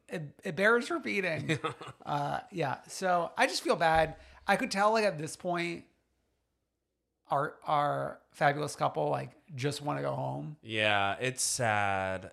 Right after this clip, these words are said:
Speaker 2: What does it mean for some?
Speaker 1: Oh, um, I don't know. I think,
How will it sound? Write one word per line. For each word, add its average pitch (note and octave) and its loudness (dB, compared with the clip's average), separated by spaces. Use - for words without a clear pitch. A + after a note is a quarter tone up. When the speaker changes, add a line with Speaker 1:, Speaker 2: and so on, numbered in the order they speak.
Speaker 2:
What C#3+ -2
does F#3+ -2
it G#3 -2
mean D#3+ -2
for C3 -10
some? A2 -2
Speaker 1:
Oh, C3 0
um, G3+ -2
I E4+ -4
don't G#4 -4
know. E3+ 2
I F#3+ -2
think, D4 -2